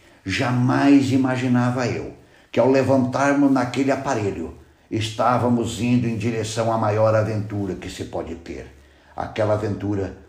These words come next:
nos levou a Deus." Ao ler esta história, fiquei pensando como muitos de nós administramos a vida. Alguns administram a vida de tal maneira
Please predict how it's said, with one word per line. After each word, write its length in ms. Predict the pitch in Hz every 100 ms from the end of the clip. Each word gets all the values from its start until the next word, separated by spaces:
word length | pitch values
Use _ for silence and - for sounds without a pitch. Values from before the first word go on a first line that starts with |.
| _
nos 220 | 98 107 98
levou 360 | 98 85 82
a 60 | 76
Deus." 520 | 76 69 67 - - - _ _ _ _ _ _ _ -
Ao 160 | 104 92
ler 180 | 104
esta 240 | 95 90 98
história, 600 | 92 - 98 95 90 - - -
fiquei 400 | - 151 175 160
pensando 480 | 156 143 123 151 147
como 320 | - 156 143
muitos 680 | 139 139 156 160 143 143 127
de 120 | 127
nós 420 | 117 113 107 95
administramos 720 | 101 92 98 - 98 90 82 80
a 80 |
vida. 440 | 73 78 64 - - - _ _ _ -
Alguns 580 | - 92 92 123 156 135
administram 600 | 127 120 131 147 - 131
a 80 | 120
vida 340 | 117 139 127
de 140 | 123 123
tal 240 | - 123
maneira 580 | 123 117 120 113 107